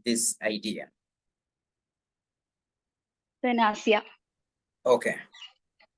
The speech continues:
Speaker 2: Uh, if, uh, I like to walk in, uh, rain because, uh, whenever I have any problem or I might be sad, uh,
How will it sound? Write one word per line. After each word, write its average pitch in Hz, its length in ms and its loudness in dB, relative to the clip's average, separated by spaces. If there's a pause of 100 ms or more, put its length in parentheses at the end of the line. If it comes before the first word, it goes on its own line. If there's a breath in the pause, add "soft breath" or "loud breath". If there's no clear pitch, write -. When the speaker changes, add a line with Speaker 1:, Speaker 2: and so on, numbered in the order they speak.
(2000)
Speaker 2:
Uh, 208 240 -6 (280)
if, 233 200 2 (400)
uh, 226 120 -2 (160)
I 233 140 6
like 247 320 4
to 269 60 6
walk 233 300 4
in, 254 140 4 (400)
uh, 214 440 4
rain 202 360 2 (360)
because, 233 580 2 (1080)
uh, 208 80 -4
whenever 214 260 2
I 240 180 0
have 226 200 -2
any 226 140 -2
problem 196 420 -2
or 202 140 -2 (160)
I 214 220 2
might 226 260 0
be 233 100 -2
sad, 226 320 -2 (200)
uh, 208 100 -4